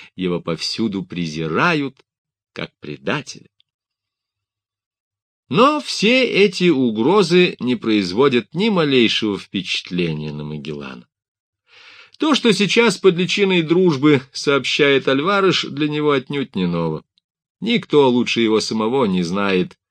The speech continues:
что Севилья, Испания враждебно к нему настроены, что кастильские капитаны со скрежетом зубовным подчиняются ему как адмиралу,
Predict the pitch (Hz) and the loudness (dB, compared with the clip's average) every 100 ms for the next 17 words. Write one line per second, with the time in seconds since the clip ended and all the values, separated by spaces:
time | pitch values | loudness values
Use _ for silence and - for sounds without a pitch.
0 | _ _ _ _ _ - 107 - 117 190 | _ _ _ _ _ -14 -10 -4 0 0
1 | 214 196 180 160 - 82 - - 160 156 | 0 2 2 2 -4 -12 -4 0 2 2
2 | 131 101 82 87 73 123 135 147 139 139 | 0 0 0 -4 0 2 2 -2 -6 -6
3 | 135 123 - 110 113 104 92 - _ _ | -4 -4 -4 0 2 2 -2 -12 _ _
4 | _ _ _ _ - - - 104 - 127 | _ _ _ _ -18 -16 -6 -6 0 -2
5 | 117 127 113 120 117 95 151 190 196 180 | 0 0 2 2 0 0 2 2 2 2
6 | 165 92 - 95 127 185 165 165 160 123 | 0 -2 -2 2 4 4 0 -2 -2 -2
7 | 127 131 123 117 - 107 - 113 117 113 | 2 2 2 0 -2 -4 -4 -2 0 2
8 | 104 92 107 98 98 95 87 90 90 92 | 0 -2 -4 -2 -4 -6 -4 -4 -2 -2
9 | 92 90 87 | -2 -2 -2